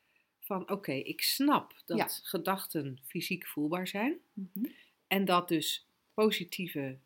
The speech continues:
Speaker 1: gedachten een positief gevoel geven en negatieve gedachten een negatief gevoel geven.
Speaker 2: Mhm.
Speaker 1: En Anouk geeft aan dat ze dat begrijpt. En vervolgens zegt ze, en die vind ik heel interessant:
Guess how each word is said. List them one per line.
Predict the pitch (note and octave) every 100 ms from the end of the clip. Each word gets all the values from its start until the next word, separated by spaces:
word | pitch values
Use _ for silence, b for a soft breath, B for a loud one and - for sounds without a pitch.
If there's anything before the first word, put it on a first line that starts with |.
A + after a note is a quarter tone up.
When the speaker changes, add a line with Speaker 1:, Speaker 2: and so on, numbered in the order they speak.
| _
Speaker 1:
gedachten | - D3+ D#3+ - C3 A#2+ _ _ _ _
een | E3
positief | - F#3 G#3 F3+ - E3
gevoel | - - - D#3
geven | - C3+ C3+ - -
en | - E3
negatieve | D3+ F3 G3 F3+ - E3 D3 C#3 - _ _ _ _ _ _
gedachten | D3 C#3+ E3+ - - -
een | D3+
negatief | C3+ D#3+ F3 - A3+ -
gevoel | - - A3+ A3 G#3+ _
geven. | - G#3 G#3+ D4+ E4+ -
Speaker 2:
Mhm. | F#3 E3 G#3
Speaker 1:
En | -
Anouk | - A3 G#3
geeft | - F3+ F3
aan | E3+
dat | E3
ze | -
dat | E3 A3+ -
begrijpt. | - - E3 D4+ _ _ _ _ _ _ _ _
En | - G3
vervolgens | F#3+ - E4+ F4 -
zegt | - C4 -
ze, | -
en | E3+
die | F#3+ G#3+
vind | G3
ik | F3
heel | A3+ C4
interessant: | G#3+ F#3+ F3+ - G#3+ D4+ E4+